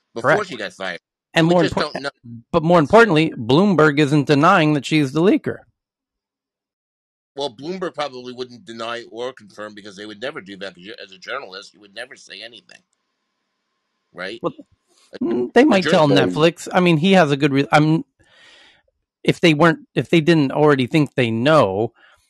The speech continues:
Speaker 2: if, if they're saying, I would imagine if they, next time they speak to Lucas, they'd be like, uh, "That might have come up, and he may or may not have it." If it wasn't, that's a great question, actually.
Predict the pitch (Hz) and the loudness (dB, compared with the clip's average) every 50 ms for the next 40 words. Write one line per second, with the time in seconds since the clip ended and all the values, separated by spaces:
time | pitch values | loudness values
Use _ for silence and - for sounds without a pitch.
0 | _ _ _ _ _ - 180 - - - - _ _ _ _ - 175 - - 247 | _ _ _ _ _ -2 -2 -2 -2 -10 -20 _ _ _ _ -4 -4 0 4 4
1 | 240 226 202 - - - 175 165 170 170 160 156 151 - - - 226 262 269 240 | 6 6 4 2 0 0 2 4 4 2 0 -2 -4 -10 -4 0 0 2 4 4
2 | 262 247 226 202 190 180 165 156 151 151 151 143 139 147 143 143 147 135 - - | 4 4 4 2 2 2 2 2 2 2 2 0 0 0 0 0 0 -2 0 -2
3 | 156 131 - - - 143 156 151 - - - 151 143 139 131 123 - - 156 135 | -2 -2 -2 -6 -4 -2 -2 -2 0 0 0 0 2 0 0 -2 -4 -6 -8 -8
4 | - - 135 120 123 131 123 - - 120 110 - - 131 123 113 120 123 117 113 | -4 -6 -4 0 0 0 0 0 -2 -6 -6 -4 -6 -8 -8 -4 -4 -4 -2 -2
5 | 113 113 107 - _ _ _ _ _ _ _ _ _ _ _ 120 117 113 110 110 | -2 -2 -4 -8 _ _ _ _ _ _ _ _ _ _ _ -2 0 0 0 0
6 | 110 110 110 110 107 107 110 117 139 131 131 143 147 139 135 120 120 - - - | 0 -2 -2 -2 -4 -4 -2 0 0 0 0 0 0 -2 0 -2 -4 -8 -4 -2
7 | 131 120 123 120 117 113 - - 127 113 117 135 131 120 123 127 123 120 113 110 | -2 0 2 2 2 2 0 -2 -4 -4 -2 -4 -4 -2 -2 -2 0 0 0 -2
8 | 113 117 117 117 113 117 113 113 113 113 - - - 120 120 117 113 113 110 117 | -2 -4 -4 -4 -4 -2 -2 -2 -2 -4 -6 -10 -8 -4 -2 0 0 0 -2 -4
9 | 135 - _ _ _ _ _ - - 147 - - - _ _ - 190 - - - | -8 -12 _ _ _ _ _ -10 -10 -10 -10 -14 -20 _ _ -2 -2 0 2 0
10 | 185 147 139 127 120 131 143 165 190 - - 233 - - - - - - - - | -2 0 -2 -4 2 4 6 6 6 4 2 0 -2 -2 -8 -18 -20 -20 -20 -20
11 | - _ _ _ _ _ - 247 302 - 427 - - 175 165 143 123 - - 160 | -20 _ _ _ _ _ 2 2 4 4 4 4 6 4 4 4 2 2 4 4
12 | 139 127 - - - 127 110 104 104 101 - - - 110 104 104 117 117 - | 4 4 2 -2 -2 -2 -2 -2 -6 -8 -8 -10 -12 -12 -12 -12 -14 -16 -20